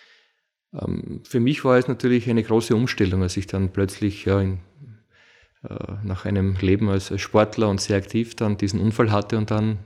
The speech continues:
ja, eine, diese inkomplette Querschnittslähmung hatte. Der Befund war jetzt erst Querschnitt komplett. Aber man lernt sehr viel und das Wichtigste ist eben, dass man, äh, möglichst wenig abhängig ist und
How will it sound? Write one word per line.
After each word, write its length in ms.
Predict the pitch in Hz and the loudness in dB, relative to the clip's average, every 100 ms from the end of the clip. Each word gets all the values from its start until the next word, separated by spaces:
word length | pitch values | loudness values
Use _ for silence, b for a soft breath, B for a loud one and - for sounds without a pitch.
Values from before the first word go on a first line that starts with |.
| - | -8
ja, 160 | 98 | -6
eine, 360 | 95 98 98 95 | -6 -6 -6 -8
diese 200 | - - | -6 -4
inkomplette 480 | 110 113 107 95 95 | -2 -2 -2 -2 0
Querschnittslähmung 640 | 92 95 107 - 90 90 | 0 0 -2 -4 -6 -6
hatte. 240 | 90 - - b b b - | -8 -12 -18 b b b -14
Der 60 | 92 | -10
Befund 420 | 92 - 110 107 | -8 -4 -2 2
war 80 | 92 | 0
jetzt 160 | - | 0
erst 220 | 92 92 | -6 -6
Querschnitt 300 | - 90 98 | -6 -6 -8
komplett. 440 | - 101 95 90 - _ b b b b b b | -6 -8 -8 -14 -18 _ b b b b b b
Aber 140 | 95 107 | -2 2
man 120 | 107 | 4
lernt 260 | 98 98 | 4 4
sehr 180 | 95 90 | 2 -4
viel 260 | - 92 87 | -4 -4 -4
und 140 | 90 | -6
das 140 | - 104 | -6 -2
Wichtigste 420 | 110 127 123 127 | 2 2 2 0
ist 120 | 120 | 2
eben, 280 | 120 127 117 | 2 2 -2
dass 180 | 113 123 | -2 2
man, 280 | 117 117 113 b b b b | 2 2 -4 b b b b
äh, 260 | 98 98 101 95 - | -4 -2 -2 -6 -4
möglichst 720 | 104 101 131 147 135 - 104 | 2 6 6 4 -2 0 2
wenig 360 | 110 120 - | 4 2 0
abhängig 500 | 92 - 95 85 - | -4 -4 -6 -6 -6
ist 360 | - - - _ | -12 -14 -20 _
und 140 | - | -20